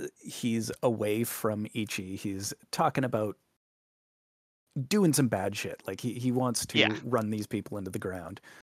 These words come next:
Speaker 2: Mm-hmm. A, and he, he talks smack about Ichi all the time when he's not around.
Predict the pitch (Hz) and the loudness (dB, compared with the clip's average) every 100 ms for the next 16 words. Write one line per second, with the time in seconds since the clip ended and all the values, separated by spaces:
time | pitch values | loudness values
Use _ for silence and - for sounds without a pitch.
0 | _ _ _ 120 104 87 - _ _ _ | _ _ _ -12 -10 -10 -12 _ _ _
1 | _ _ _ _ _ _ 131 135 156 139 | _ _ _ _ _ _ -4 2 2 2
2 | 156 151 165 170 151 135 - 147 - - | 0 -2 -4 -4 -2 -2 4 6 6 4
3 | 123 117 - 101 92 95 - 98 90 90 | 6 4 2 0 0 0 0 2 2 2
4 | - 101 90 80 - 90 80 87 95 76 | 4 4 4 0 0 2 2 2 4 4
5 | 78 | -2